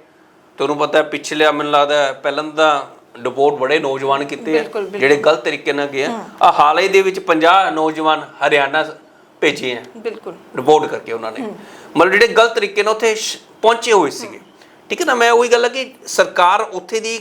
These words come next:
Speaker 1: ਟਰੰਪ ਸਰਕਾਰ ਇਹ ਗੱਲ ਕਹਿੰਦੇ ਕਿ ਅਸੀਂ ਜੋ ਕਰ ਰਹੇ ਹਾਂ ਸਹੀ
Speaker 2: ਹਮ।
Speaker 1: ਕਰ ਰਹੇ ਹਾਂ, ਜੇ ਨਹੀਂ ਕਰਦੇ ਤਾਂ ਹਾਲਾਤ ਤੁਸੀਂ ਤੁਹਾਡੇ ਸਾਹਮਣੇ ਦਿਖ ਰਹੇ,
Speaker 2: ਹਮ।
Speaker 1: ਇਹ ਹੋ ਕੀ ਰਿਹਾ।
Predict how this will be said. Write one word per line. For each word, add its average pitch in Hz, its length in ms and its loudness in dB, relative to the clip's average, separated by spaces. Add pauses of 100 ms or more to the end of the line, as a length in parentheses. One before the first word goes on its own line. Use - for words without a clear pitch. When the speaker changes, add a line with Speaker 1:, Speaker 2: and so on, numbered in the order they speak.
Speaker 1:
ਟਰੰਪ 196 200 -2
ਸਰਕਾਰ 196 360 -2
ਇਹ 208 100 -4
ਗੱਲ 202 180 -4
ਕਹਿੰਦੇ 196 240 -6
ਕਿ 208 300 -10 (560)
ਅਸੀਂ 214 440 -2 (360)
ਜੋ 165 180 4
ਕਰ 175 220 2
ਰਹੇ 202 80 0
ਹਾਂ 196 60 0
ਸਹੀ 165 260 -4
Speaker 2:
ਹਮ। 170 60 -10
Speaker 1:
ਕਰ 180 160 2
ਰਹੇ 175 120 -8
ਹਾਂ, 180 60 -12 (420)
ਜੇ 170 140 4
ਨਹੀਂ 190 300 2
ਕਰਦੇ 190 340 0
ਤਾਂ 185 220 0
ਹਾਲਾਤ 147 360 2
ਤੁਸੀਂ 165 220 -6
ਤੁਹਾਡੇ 160 220 0
ਸਾਹਮਣੇ 139 360 -2
ਦਿਖ 127 260 -8
ਰਹੇ, 127 100 -8
Speaker 2:
ਹਮ। 131 60 -14 (220)
Speaker 1:
ਇਹ 170 180 2
ਹੋ 123 80 0
ਕੀ 131 220 -8
ਰਿਹਾ। 113 140 -6